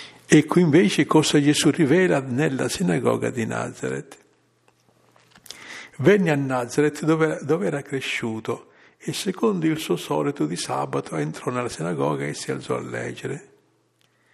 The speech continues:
Gli fu dato il rotolo del profeta Isaia.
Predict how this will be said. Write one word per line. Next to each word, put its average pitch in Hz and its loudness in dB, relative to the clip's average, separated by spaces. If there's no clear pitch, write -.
Gli - -10
fu 110 -2
dato 117 -2
il 110 -2
rotolo 120 -2
del 110 -4
profeta - -10
Isaia. - -6